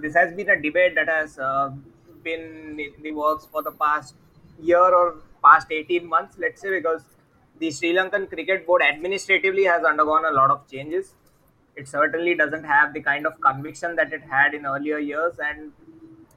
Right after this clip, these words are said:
inevitably that has led us, led them to a situation where the board is actually fighting the players, whether it be for their wages or whether it be for central contracts, and that is something that is highly undesirable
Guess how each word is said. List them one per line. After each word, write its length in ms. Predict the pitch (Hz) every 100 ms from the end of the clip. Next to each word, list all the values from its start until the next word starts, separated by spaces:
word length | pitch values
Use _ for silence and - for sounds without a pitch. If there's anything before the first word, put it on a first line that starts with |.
| _
inevitably 640 | 160 180 175 175 175 170 185
that 160 | 170
has 140 | 165 160
led 220 | 147 160 _ -
us, 280 | - 147 - _ _
led 360 | 156 151 147 135 _ _ 147
them 240 | 165 175
to 140 | 175 165
a 60 |
situation 580 | 165 151 160 160 165 170 165
where 280 | 151 151 156
the 140 | 147
board 380 | 147 139 156 156
is 80 | 160
actually 540 | 135 135 135 170 175
fighting 440 | 175 135 139 160 170
the 80 | 165
players, 440 | - 143 151 165
whether 220 | 139 139
it 260 | 143 151 143
be 120 | 147
for 180 | 143 139
their 160 | 139 131
wages 440 | 135 143 147 143
or 200 | 131 139
whether 200 | 139 131
it 200 | 139 135
be 100 | 135
for 160 | 139 143
central 340 | 139 131 139
contracts, 560 | 131 127 131 147 160 - _ _ -
and 100 | 151
that 140 | 135 160
is 80 |
something 320 | 160 143 143 160
that 160 | 147
is 100 | 151
highly 340 | - 131 156 160
undesirable 800 | 135 147 147 147 147 151 170